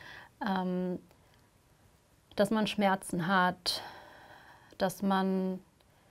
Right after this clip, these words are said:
das nicht möchte. Aber Freiern geht's eben darum, ihren Service zu bekommen. Die haben ihr Geld hingelegt, sie möchten das haben, wofür sie bezahlt haben, und interessieren sich letztlich nicht dafür,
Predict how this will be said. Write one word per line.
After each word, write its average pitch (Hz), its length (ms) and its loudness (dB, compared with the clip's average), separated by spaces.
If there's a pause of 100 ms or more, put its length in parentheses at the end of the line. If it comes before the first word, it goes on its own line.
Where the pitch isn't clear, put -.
(380)
das 190 140 -2
nicht 196 180 0
möchte. 208 340 4
Aber 190 200 2
Freiern 196 460 4
geht's 196 220 0
eben 196 220 2
darum, 190 400 2
ihren 185 460 0
Service 247 420 6
zu 208 140 0
bekommen. 202 720 2
Die 185 120 -4
haben 190 100 -2
ihr 185 100 -2
Geld 208 280 6
hingelegt, 190 720 0 (240)
sie - 100 -4
möchten 196 320 2
das 190 160 -4
haben, 185 320 2
wofür 190 240 -4
sie 190 100 -2
bezahlt 202 540 2
haben, 190 400 0 (420)
und 185 520 2
interessieren 190 600 0
sich 190 160 -4
letztlich 185 540 -2
nicht 190 220 -4
dafür, 185 500 0